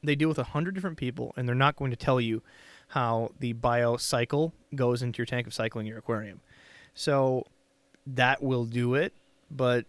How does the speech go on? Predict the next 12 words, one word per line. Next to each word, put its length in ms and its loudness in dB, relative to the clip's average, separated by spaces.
sometimes 580 0
it 100 -2
won't. 500 -2
So 480 0
it 140 -10
more 180 0
takes 240 0
the 60 -4
process 380 -2
of 60 -14
explaining 520 -4
how 560 -2